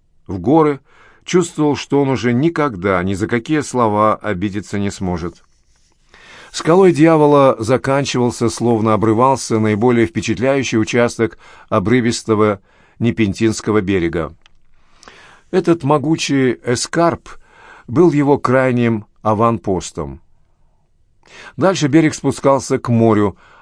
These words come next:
волнистыми земляными скатами, кое-где рассеченными оврагами, промытыми в рыхлой почве потоками талой воды.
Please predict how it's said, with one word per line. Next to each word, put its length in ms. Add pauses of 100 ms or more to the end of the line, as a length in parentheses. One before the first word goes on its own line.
(100)
волнистыми 680
земляными 520
скатами, 720 (280)
кое-где 540
рассеченными 800
оврагами, 720 (100)
промытыми 520
в 80
рыхлой 340
почве 400
потоками 500
талой 340
воды. 400